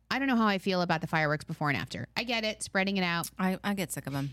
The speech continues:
Speaker 1: It makes me crazy
Speaker 2: Mm-hmm.
Speaker 1: because now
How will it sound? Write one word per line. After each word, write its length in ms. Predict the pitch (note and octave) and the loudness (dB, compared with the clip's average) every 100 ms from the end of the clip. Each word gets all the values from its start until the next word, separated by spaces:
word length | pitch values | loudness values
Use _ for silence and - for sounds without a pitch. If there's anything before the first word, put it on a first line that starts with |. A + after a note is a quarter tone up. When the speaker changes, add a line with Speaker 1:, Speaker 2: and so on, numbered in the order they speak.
| - | -4
Speaker 1:
It 120 | A3 | -2
makes 220 | A#3+ - A#3+ | 0 -2 -6
me 80 | |
crazy 440 | G3+ E3+ D3+ C#3 D#3 | 0 2 2 -2 -2
Speaker 2:
Mm-hmm. 260 | F3 E3 E3+ - - | 0 0 -4 -6 -4
Speaker 1:
because 540 | G3 G#3+ F#3 F3+ F3 | 0 4 4 4 0
now 520 | G3+ B3+ A3+ G3+ G#3 | 0 2 4 4 2